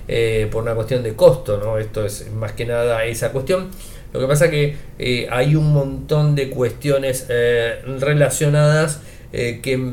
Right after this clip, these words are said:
están complicando bastante al país y tiene que ver con la producción, entre comillas, en Tierra del Fuego.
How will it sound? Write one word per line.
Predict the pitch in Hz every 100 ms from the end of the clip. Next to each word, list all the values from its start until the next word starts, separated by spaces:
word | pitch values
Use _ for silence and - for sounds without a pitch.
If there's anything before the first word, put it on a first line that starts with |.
| 117
están | 123 - 147 151 147
complicando | 139 120 120 117 135 127 131 123
bastante | 110 - 131 131 131 127 117
al | 123 127
país | 123 135 139 131
y |
tiene | 120 117 113
que |
ver | 120 123 123
con | 123 120 123 - - -
la | 123 120 104
producción, | 117 113 110 - 139 131 131 - -
entre | 110 113 113
comillas, | 123 127 117
en | 123 113
Tierra | 135 135
del | 139
Fuego. | 139 135 135 143